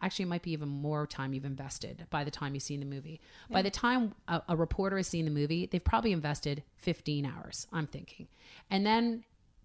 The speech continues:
Speaker 1: if the celebrity does not stop and talk, I'm like,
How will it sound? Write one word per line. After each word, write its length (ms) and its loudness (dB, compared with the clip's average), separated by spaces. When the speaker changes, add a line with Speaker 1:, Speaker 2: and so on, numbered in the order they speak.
Speaker 1:
if 220 4
the 220 4
celebrity 440 4
does 160 2
not 180 2
stop 260 2
and 100 -2
talk, 500 0
I'm 160 4
like, 180 0